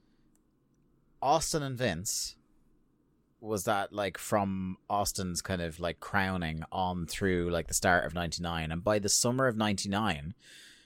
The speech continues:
you're right, they've been supplanted. Like, Vince is off T V at the moment.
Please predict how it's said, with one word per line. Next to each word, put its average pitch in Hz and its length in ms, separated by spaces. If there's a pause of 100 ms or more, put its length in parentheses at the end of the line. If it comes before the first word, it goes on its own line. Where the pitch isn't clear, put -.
(180)
you're 104 160
right, 110 360
they've 98 160
been 98 160
supplanted. 104 420
Like, 92 160
Vince 113 280
is 98 100
off 110 240
T 101 200
V 95 200
at - 80
the 80 80
moment. 65 420